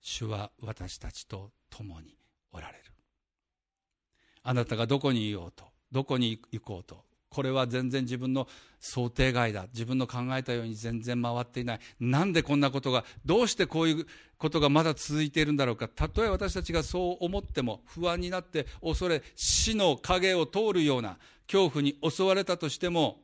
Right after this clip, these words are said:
イエス様はそこにおられます。そして主はあなたにこう語られるでしょう。「私はあなたを待っていました。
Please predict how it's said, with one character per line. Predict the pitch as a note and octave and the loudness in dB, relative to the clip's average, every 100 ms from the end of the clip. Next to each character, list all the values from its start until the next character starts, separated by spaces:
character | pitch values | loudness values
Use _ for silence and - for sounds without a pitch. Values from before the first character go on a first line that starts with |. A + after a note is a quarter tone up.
| _ _ _ _ _ _ _ _ _ _ _ _ - | _ _ _ _ _ _ _ _ _ _ _ _ -2
イ | |
エ | B2 | 0
ス | - | 0
様 | A#2 A2+ | 0 -2
は | A#2 | -2
そ | G#2 | -4
こ | - G2+ | -6 -6
に | E2 | -6
お | |
ら | D2+ | -10
れ | C2+ - | -12 -18
ま | - | -20
す。 | - - - _ _ _ _ _ _ _ _ _ _ | -20 -20 -20 _ _ _ _ _ _ _ _ _ _
そ | A#2+ | -8
し | - | -4
て | B2+ | -2
主 | - C3+ | 2 2
は | A2 - - - _ | 2 -2 -16 -20 _
あ | D3 | 4
な | C#3+ C3 | 6 6
た | A#2+ | 2
に | G#2+ | 2
こ | - A2+ | 0 0
う | |
語 | A#2 - A2+ | 0 -2 -2
ら | A2 | -2
れ | A2 | -4
る | G2 | -6
で | F#2 | -10
し | - | -12
ょ | |
う。 | F#2 _ _ _ _ _ _ _ _ _ _ _ _ _ _ _ _ _ _ _ _ _ _ _ _ _ _ | -16 _ _ _ _ _ _ _ _ _ _ _ _ _ _ _ _ _ _ _ _ _ _ _ _ _ _
「私 | A2 G#2+ G#2 - | -2 0 -2 -2
は | G2 G2+ A2 - _ _ _ _ _ _ _ _ _ _ | -4 -8 -10 -16 _ _ _ _ _ _ _ _ _ _
あ | - | -2
な | A2+ G#2 | -2 -2
た | - F#2+ | -2 -4
を | G2 | -4
待 | G2 | -8
っ | - - | -8 -10
て | - | -10
い | |
ま | F#2 | -12
し | - | -16
た。 | - | -16